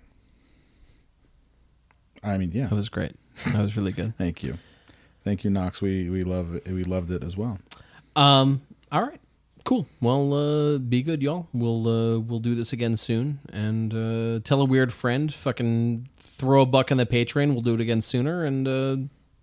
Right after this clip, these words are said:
Speaker 2: I don't know, go, go, go get it in tonight. Go fucking.
Speaker 1: Go,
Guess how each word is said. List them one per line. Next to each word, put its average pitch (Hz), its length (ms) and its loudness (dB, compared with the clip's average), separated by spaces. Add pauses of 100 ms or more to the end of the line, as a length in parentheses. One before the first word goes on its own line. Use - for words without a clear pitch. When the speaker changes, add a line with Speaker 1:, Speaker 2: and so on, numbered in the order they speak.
(160)
Speaker 2:
I 147 60 -8
don't 220 140 -4
know, 190 80 -4
go, 214 220 -4 (320)
go, 262 200 -14 (600)
go 233 100 -8
get 247 180 -10
it 233 80 -2
in 156 140 4
tonight. 80 320 -4 (840)
Go 208 140 4
fucking. 123 440 2 (100)
Speaker 1:
Go, 311 200 -6